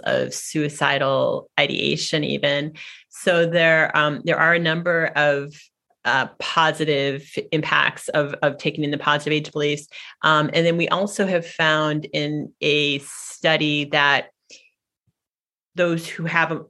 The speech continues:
more active coping style, who try to actively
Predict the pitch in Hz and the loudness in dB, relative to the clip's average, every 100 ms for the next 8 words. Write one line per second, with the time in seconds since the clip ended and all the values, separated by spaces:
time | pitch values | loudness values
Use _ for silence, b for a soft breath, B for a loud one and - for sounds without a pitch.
0 | _ 165 156 151 147 160 160 165 151 - | _ -2 -2 2 2 0 -2 -6 -6 -10
1 | - 175 170 170 165 160 - 147 143 143 | -8 -4 -2 -2 -4 -6 -4 0 0 -2
2 | 160 247 254 B B - 175 160 156 151 | -4 -6 -10 B B -6 -2 0 0 0
3 | 151 - 160 156 151 - 156 151 147 - | -2 -2 2 2 2 -2 -2 -2 -2 2
4 | 147 147 156 156 151 147 143 143 139 - | 0 2 -4 -2 -2 -2 -2 -2 -4 -8